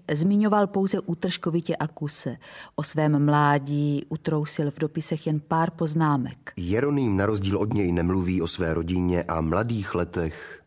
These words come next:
Speaker 2: vůbec.
Speaker 1: Při soudních procesech, kdy ho k tomu donutí okolnosti, vypovídá jenom to nejnutnější a neřekne víc, než co považuje za nezbytné.
Speaker 2: Přibližně dvě třetiny z celkové doby osmnácti let, kdy o něm máme zprávy,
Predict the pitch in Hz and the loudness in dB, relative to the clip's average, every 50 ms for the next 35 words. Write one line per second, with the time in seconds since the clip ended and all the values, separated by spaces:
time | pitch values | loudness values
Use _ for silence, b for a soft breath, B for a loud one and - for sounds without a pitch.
0 | _ _ 82 73 80 80 78 95 98 95 - - - b b b b b b b | _ _ -10 -8 -6 -6 -4 -6 -6 -8 -10 -14 -16 b b b b b b b
1 | b b b b - _ _ - - 220 214 - - 254 262 247 254 233 214 - | b b b b -20 _ _ -6 -4 -2 -2 0 0 0 2 2 2 2 2 0
2 | - - - - 185 180 - - 185 185 - - - 151 139 139 - - B B | -2 -6 -4 -4 -4 -2 0 -2 -2 -2 0 0 0 0 0 0 -4 -12 B B
3 | B B B B - 143 151 151 175 170 185 175 - - 185 175 175 170 160 170 | B B B B -6 -4 -2 0 2 2 2 0 0 0 0 2 2 2 2 2
4 | 165 170 165 170 170 - - 165 - - 214 214 202 185 175 - - - 156 131 | 2 2 2 0 -2 -2 -2 -4 -2 0 0 2 2 2 2 0 0 -2 -2 0
5 | 135 160 156 - 190 185 202 202 185 190 185 180 170 147 160 180 190 220 220 220 | 0 -2 0 0 0 2 2 2 4 4 4 4 4 4 4 4 4 4 2 2
6 | - 247 220 208 208 202 196 180 165 - - 131 127 123 123 123 - - - 113 | 2 2 2 4 4 4 4 4 2 2 0 -2 0 0 0 -2 -4 -6 -4 -6
7 | 113 - - 139 151 156 147 160 165 156 - 151 139 131 131 160 180 208 240 247 | -4 0 2 2 4 4 4 4 2 2 2 0 0 2 2 2 2 2 2 0
8 | - - 180 165 170 196 220 - - - - - - 226 - - 208 196 196 190 | -2 -2 0 2 2 2 2 0 -6 -12 -10 -6 -6 -4 -4 -2 -2 -2 -2 0
9 | - 196 190 180 170 165 160 160 147 120 113 123 127 - - - 120 120 127 131 | 2 2 2 2 2 4 4 4 2 0 -2 -6 -8 -6 -6 -8 -6 -6 -8 -12
10 | - - _ - - 113 104 101 117 123 110 110 113 110 101 92 87 98 113 110 | -14 -14 _ -6 -4 -2 0 0 0 2 2 2 2 2 2 2 2 0 0 0
11 | - - - 104 98 - 104 95 92 87 - - - 95 90 - 92 85 85 85 | -2 -4 -4 -4 -2 -2 0 0 0 0 -2 -2 -2 -2 0 0 0 0 2 2
12 | 85 87 82 85 82 73 82 - - 87 80 76 73 76 76 - - - 80 76 | 2 2 0 0 0 0 -2 -2 -2 -2 -2 0 -2 -2 -4 -6 -8 -6 -4 -2
13 | 76 78 76 - - 67 82 85 82 90 82 82 85 80 78 76 78 76 71 71 | -2 -2 -2 -4 -10 -6 -6 -2 -2 -2 -2 0 -2 0 0 0 0 -2 -2 -2
14 | 71 71 71 65 - - - 71 69 69 71 71 76 95 117 | -2 -2 -4 -6 -8 -8 -8 -6 -4 -4 -4 -2 -2 -4 -4